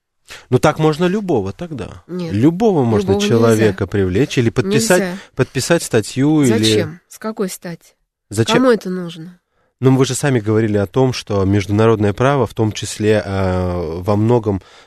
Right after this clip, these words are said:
Speaker 1: было, ну, не, не переписано, а дописано для того, чтобы, э, проводить тот же самый Нюрнбергский процесс.
Speaker 2: И что?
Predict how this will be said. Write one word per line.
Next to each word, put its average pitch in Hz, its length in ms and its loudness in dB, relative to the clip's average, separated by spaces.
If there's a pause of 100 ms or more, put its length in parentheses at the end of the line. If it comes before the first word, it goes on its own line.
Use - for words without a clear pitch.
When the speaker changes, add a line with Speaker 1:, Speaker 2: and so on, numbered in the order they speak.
Speaker 1:
было, 107 340 2
ну, 139 100 4
не, 113 160 4
не 127 160 4
переписано, 131 640 0
а 120 140 -2
дописано 110 840 -4
для 98 240 -4
того, 113 320 2
чтобы, 107 560 -4 (220)
э, 98 100 -8
проводить 110 440 0
тот 104 120 -2
же 98 80 -6
самый 101 300 0
Нюрнбергский 92 560 -2
процесс. - 560 -12
Speaker 2:
И 208 60 -10
что? 175 320 -10